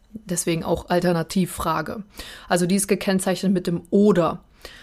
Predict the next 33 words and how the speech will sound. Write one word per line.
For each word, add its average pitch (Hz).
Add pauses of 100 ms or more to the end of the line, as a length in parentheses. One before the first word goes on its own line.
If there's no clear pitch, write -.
(120)
dass 190
du 196
etwas, 175
dass 180
du 190
eine 180
Auswahl 185
gibst, -
das 190
oder 180
das. -
Aber 202
es 196
ist 214
keine 214
Option, 202
dass 196
er 190
nichts 220
nimmt. 170 (100)
Deswegen 196
ist 190
es 196
eine 190
geile 175
Abschlusstechnik. - (300)
Hier 214
gibt's 240
auch 226
eine 208
kleine 202
Abwandlung 254
beziehungsweise 202